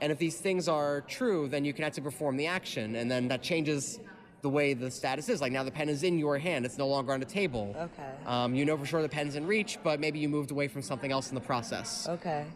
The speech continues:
Speaker 1: And you can actually use this to do decision making by seeing how, what actions do you need to take to change the status so that other things can be done.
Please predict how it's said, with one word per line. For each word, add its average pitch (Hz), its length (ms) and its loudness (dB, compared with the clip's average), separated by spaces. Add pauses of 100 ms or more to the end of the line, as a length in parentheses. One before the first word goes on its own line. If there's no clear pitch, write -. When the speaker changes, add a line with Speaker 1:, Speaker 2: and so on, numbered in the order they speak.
(140)
Speaker 1:
And 147 140 4
you 165 60 4
can 165 140 0
actually 165 220 2
use 170 100 4
this 156 120 -4
to 160 100 0
do 139 140 -4
decision 196 380 2
making 151 300 0
by 147 120 2
seeing 180 360 2
how, 147 460 2 (640)
what 151 300 0 (280)
actions 160 320 -2
do 156 60 -2
you 156 60 2
need 156 120 2
to - 60 -6
take 180 200 0
to 160 60 -6
change 175 440 0
the 143 120 -4
status 170 460 0
so 160 100 0
that 151 140 -2
other 165 180 2
things 156 280 -2
can 147 260 -2
be 135 100 0
done. 117 320 -6